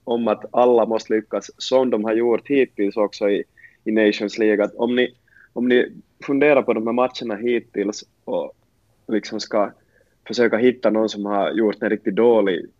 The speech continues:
insats i någon av de här matcherna. Så inte, inte det är ju väldigt lätt att hitta någon sån, utan jag tycker att hittills så har alla, alla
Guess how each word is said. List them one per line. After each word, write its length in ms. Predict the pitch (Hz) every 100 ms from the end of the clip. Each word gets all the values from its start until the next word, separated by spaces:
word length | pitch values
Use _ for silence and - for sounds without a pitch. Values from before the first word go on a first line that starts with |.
| _
insats 720 | 104 92 95 85 90 - -
i 100 | -
någon 220 | 104 101 98
av 80 |
de 140 | 95 92
här 80 | 98
matcherna. 460 | 95 - 98 -
Så 140 | 98 107
inte, 500 | - 110 - _ - _ _ _ _ _
inte 260 | 113 107 110
det 60 |
är 20 |
ju 80 | 110
väldigt 280 | 113 113 107
lätt 200 | 107 107
att 100 | 107
hitta 240 | 107 -
någon 160 | 107 104
sån, 360 | 127 113 90 90
utan 140 | 104
jag 80 | 101
tycker 240 | 104 110
att 160 | 98 92 _ _ _ _
hittills 380 | 135 117 - 107
så 100 | 120
har 100 | 113
alla, 340 | 117 113 107 - _ _ _ _ _ _
alla 440 | - 117 110 107